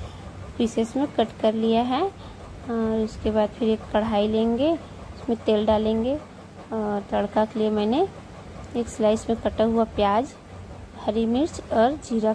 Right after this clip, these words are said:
को फ्राई कर लिया है। जैसे ब्राउन हो गया ना, गोल्डन ब्राउन, उसके बाद हमने कद्दू को काट के रखे थे,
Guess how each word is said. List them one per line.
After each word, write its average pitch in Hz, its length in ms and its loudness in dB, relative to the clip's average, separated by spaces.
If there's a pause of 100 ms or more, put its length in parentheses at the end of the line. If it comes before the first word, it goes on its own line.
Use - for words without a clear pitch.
को 370 200 2 (1000)
फ्राई 233 300 4
कर 214 220 0
लिया 208 340 0
है। 208 320 -2 (680)
जैसे 214 260 -2
ब्राउन 220 400 4
हो 233 120 4
गया 240 200 0
ना, 320 140 2
गोल्डन 247 440 4
ब्राउन, 233 240 2 (400)
उसके 233 260 -4
बाद 220 220 4
हमने 226 320 2
कद्दू 214 300 2
को 220 140 -4
काट 202 360 0
के 226 80 -2
रखे 220 380 0
थे, 302 200 2